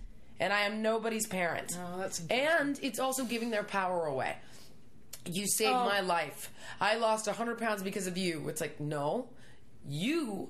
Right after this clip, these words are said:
Speaker 1: saved your own life. That's your achievement. Utilize that achievement to redefine your self-image and your thoughts about your potential. And don't give your power away. You can't let people give their power away, because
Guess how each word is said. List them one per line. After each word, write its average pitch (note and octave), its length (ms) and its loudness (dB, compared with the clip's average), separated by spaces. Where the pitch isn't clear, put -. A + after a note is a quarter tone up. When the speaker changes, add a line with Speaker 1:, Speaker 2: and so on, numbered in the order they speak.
Speaker 1:
saved F#3+ 300 2
your D4 140 2
own F#3+ 160 0
life. D3 400 -2
That's F3 220 0
your G#3 240 2
achievement. D#3 680 0
Utilize B3 540 2
that F#3 120 0
achievement E3 540 0
to G3 80 0
redefine F#3 680 0
your D#3 120 0
self-image F#3 580 0
and F3 100 0
your D3+ 180 0
thoughts E3+ 240 2
about F3 240 0
your D#3+ 100 -4
potential. D3 600 -2
And G#3+ 400 4
don't A3 240 2
give C4+ 140 0
your C4+ 120 2
power G4+ 420 2
away. C#4 380 2
You G3 120 -2
can't D4 360 0
let B3+ 200 0
people A3 240 -2
give G3+ 180 -2
their F#3 140 2
power C4 400 0
away, G#3+ 400 -2
because A#3 260 -2